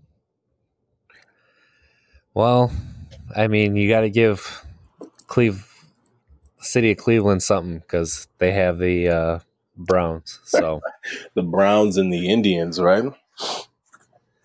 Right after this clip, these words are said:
Speaker 1: Except, uh, yeah, the baseball team is, uh, pretty good. So
Speaker 2: Right,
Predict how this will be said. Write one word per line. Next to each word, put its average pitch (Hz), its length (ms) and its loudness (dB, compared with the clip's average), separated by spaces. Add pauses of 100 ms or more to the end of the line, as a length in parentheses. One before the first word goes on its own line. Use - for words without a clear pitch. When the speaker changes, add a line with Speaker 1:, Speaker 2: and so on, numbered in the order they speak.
(460)
Speaker 1:
Except, 95 440 -2
uh, 90 240 4
yeah, 90 240 2
the 87 80 -6
baseball 92 360 0
team 95 300 -2
is, 90 260 0
uh, 85 320 0 (180)
pretty 95 220 0
good. 90 340 2
So 82 380 -2 (460)
Speaker 2:
Right, 87 420 0